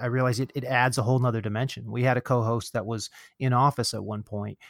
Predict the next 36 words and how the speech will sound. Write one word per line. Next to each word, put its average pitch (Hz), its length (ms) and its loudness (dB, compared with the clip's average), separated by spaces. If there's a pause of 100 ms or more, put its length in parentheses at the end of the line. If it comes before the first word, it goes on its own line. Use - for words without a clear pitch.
(240)
and 127 100 -2
it 110 60 -4
was 117 160 -6
so 139 680 0
great 127 460 -2
to 113 80 -8
be 120 180 -4
able 117 160 -6
to 104 80 -10
see - 240 -8
each 160 300 -4
other 104 240 -2
while 107 200 2
we 107 120 -2
were 101 100 -6
talking 117 540 0
and 98 140 -4
the 98 60 -6
hand 123 340 -2
gestures 113 480 -4
and 107 100 -6
stuff - 220 -10
like 104 180 -6
that. 127 260 2 (460)
And 113 240 -2 (260)
you 123 80 -2
just 135 180 0
lose 147 260 2
a 127 40 4
lot. 98 260 0
Yeah. 139 120 0
When 101 120 -2
you 101 80 -4
can't 131 260 -2
see 139 280 -4
somebody's, 113 580 -2